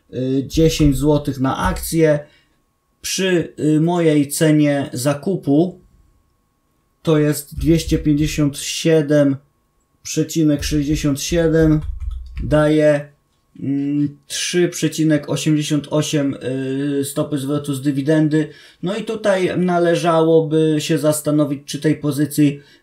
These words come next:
nie zwiększyć jeszcze przed wypłatą dywidendy. Yy, być może wtedy ten, yy, dywidend yield mógłby mieć nieco wyższy, a, a jeszcze na korekcie spółkę dokupić,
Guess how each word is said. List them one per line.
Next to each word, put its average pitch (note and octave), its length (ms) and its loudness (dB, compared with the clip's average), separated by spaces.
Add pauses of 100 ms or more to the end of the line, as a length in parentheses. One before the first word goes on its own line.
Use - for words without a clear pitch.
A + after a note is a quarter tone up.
nie D#3 300 4
zwiększyć E3 640 -2
jeszcze E3+ 320 0
przed D#3+ 220 0
wypłatą D#3 500 0
dywidendy. D3 800 0 (380)
Yy, C#3 300 0
być D3 260 -2
może D3+ 300 2
wtedy C#3+ 320 -2
ten, C#3+ 240 0
yy, C3+ 600 0
dywidend C#3 500 -2
yield C#3 380 0 (280)
mógłby C3+ 360 -2
mieć C3+ 280 -2
nieco C#3+ 460 -2
wyższy, E3 600 -4
a, C#3 520 -4
a C3+ 100 -6
jeszcze C#3 360 -4
na C3 260 -2
korekcie C3 600 -6 (200)
spółkę C#3 580 -4 (260)
dokupić, D#3 840 -2